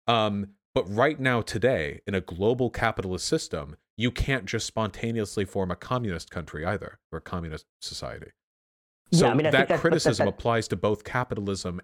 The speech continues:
Speaker 1: and
Speaker 2: Okay.
Speaker 1: communism.
Speaker 2: But that
Speaker 1: Neither
Speaker 2: applies to state
Speaker 1: system will
Speaker 2: capitalism.
Speaker 1: allow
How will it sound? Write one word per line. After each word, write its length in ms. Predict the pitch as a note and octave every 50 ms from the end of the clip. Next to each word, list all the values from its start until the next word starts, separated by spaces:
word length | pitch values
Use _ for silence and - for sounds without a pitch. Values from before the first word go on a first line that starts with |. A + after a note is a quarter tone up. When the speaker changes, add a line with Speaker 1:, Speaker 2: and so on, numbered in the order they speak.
| _ -
Speaker 1:
and 220 | A2+ A#2+ B2 -
Speaker 2:
Okay. 160 | - - -
Speaker 1:
communism. 600 | B2 B2 B2+ A2 F2 D2+ C#2+ - - - - - _ _ -
Speaker 2:
But 160 | D3+ C3+ A2+
that 0 |
Speaker 1:
Neither 220 | - A#2+ C3 D3
Speaker 2:
applies 240 | C#3 D3+ F3+ F3 -
to 120 | D#3+ D#3
state 140 | D3 - D3+
Speaker 1:
system 140 | A2 F#2+ F2+
will 40 | F#2
Speaker 2:
capitalism. 300 | C4+ A#2 A2+ G#2 G2+ F#2
Speaker 1:
allow 420 | G#2 G#2 A2+ A2 F2+ E2+ E2+ -